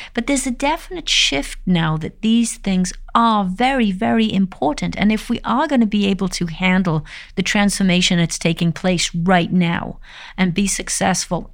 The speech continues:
and integrate all these different generations in the workforce and attract millennials and Gen Z, then we really need to do all of this. And it's just the right thing to do.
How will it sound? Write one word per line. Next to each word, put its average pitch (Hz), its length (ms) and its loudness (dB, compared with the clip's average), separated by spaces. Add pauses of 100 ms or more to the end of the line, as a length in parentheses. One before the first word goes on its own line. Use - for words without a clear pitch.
and 240 440 4 (240)
integrate 214 540 4 (100)
all 233 160 4
these 214 160 2
different 190 320 0
generations 175 720 2
in 175 120 0
the 175 60 0
workforce 180 520 -2 (120)
and 240 440 4
attract - 580 0 (200)
millennials 196 600 4
and 180 160 2
Gen 175 280 2
Z, 175 340 0 (260)
then 247 220 6
we 247 160 4
really 247 420 4
need 226 440 6
to - 100 -6
do 226 240 2
all 185 280 4
of 165 120 -2
this. 156 200 -2
And 214 120 2
it's 220 180 0
just - 360 0
the 220 100 2
right 180 320 2
thing 170 320 2
to - 160 -4
do. 208 320 2